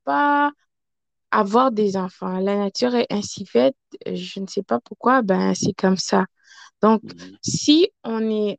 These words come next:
Speaker 1: on base notre réussite sur le fait que, ah, ben, il faut absolument avoir des enfants, il faut absolument se marier, ben,
Speaker 2: Mhm.
Speaker 1: oui, ce serait un échec. Donc, ces gens, euh,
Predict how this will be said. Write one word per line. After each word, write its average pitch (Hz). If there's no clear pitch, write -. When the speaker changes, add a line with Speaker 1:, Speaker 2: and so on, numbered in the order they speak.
Speaker 1:
on 202
base 226
notre 208
réussite 208
sur 214
le 196
fait 233
que, 196
ah, 233
ben, 180
il 190
faut -
absolument 208
avoir 185
des 185
enfants, 180
il 220
faut -
absolument 208
se -
marier, 202
ben, 180
Speaker 2:
Mhm. 190
Speaker 1:
oui, 214
ce -
serait -
un 208
échec. 202
Donc, 190
ces 208
gens, 208
euh, 175